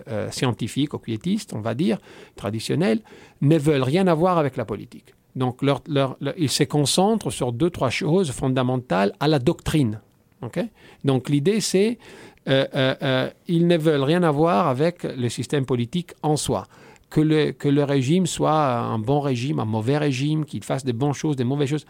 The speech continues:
ça ne les concerne pas du tout. Ceux, ils sont intéressés au prosélytisme, ils sont intéressés à la doctrine, c'est-à-dire épurer la doctrine contemporaine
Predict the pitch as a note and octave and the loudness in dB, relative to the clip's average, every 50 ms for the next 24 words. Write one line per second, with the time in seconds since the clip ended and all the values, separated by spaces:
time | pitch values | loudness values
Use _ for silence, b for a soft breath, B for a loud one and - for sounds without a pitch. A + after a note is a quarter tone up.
0 | B B B B - D3 C#3 C#3+ C#3 - C#3+ B2+ - F3 E3+ D#3 D3 C3 - E3 | B B B B -2 0 2 2 2 2 -2 -2 0 0 2 2 0 2 0 0
1 | D3 A#2+ - _ _ _ _ _ - C3 B2 A2 - - - B B B B B | 0 -2 -4 _ _ _ _ _ -8 -8 -6 -6 -6 -12 -12 B B B B B
2 | - F3 F3+ F#3 - - D#3 D3+ B2 - C#3+ D3 C3+ - - B2+ G#2+ - - - | 0 0 0 2 0 0 0 0 0 0 0 0 0 0 -2 -2 -2 -2 -2 -2
3 | D#3 - E3 C#3+ B2+ A#2+ - D3 G3+ B3 - - C#4 C4 _ b b b b b | -2 0 0 -2 -2 -2 -2 -4 -4 -4 -4 -8 -8 -8 _ b b b b b
4 | b b b b C#3+ B2 - - D3 C#3 B2+ - D#3 C#3+ C3+ C#3+ B2+ - - F#3 | b b b b -4 -2 0 2 2 2 2 0 0 0 2 0 0 0 0 0
5 | G#3 G#3+ - - C3 B2+ B2 D3+ D3+ - - - C3 G#2+ G2+ A#2 - - A2 - | 0 0 0 0 0 2 2 0 -2 -4 -4 -6 -4 -4 -4 -6 -10 -10 -6 -6
6 | B2+ C3+ E3 F3+ - - - F#3 F3 - F#3+ F#3 F3 D#3+ D#3 C#3 B2 B2 b b | -2 0 0 -2 -2 0 -2 -2 -2 0 2 2 2 4 4 2 2 -2 b b
7 | b b b b - C3+ A#2+ C3+ D3 C#3+ D3+ C#3 - - - - D#3 D3+ C3+ A#2+ | b b b b -4 0 2 2 2 2 2 0 0 -4 -2 0 2 4 4 2
8 | A2 G#2+ G#2+ A2 - - D3 C3 B2+ D3+ C#3 B2 - C3 A#2 A#2 C3 D3+ F3+ G3 | 2 -2 -4 -8 -8 -4 -4 -2 0 0 -2 0 0 0 0 2 2 2 2 0
9 | F#3+ | 0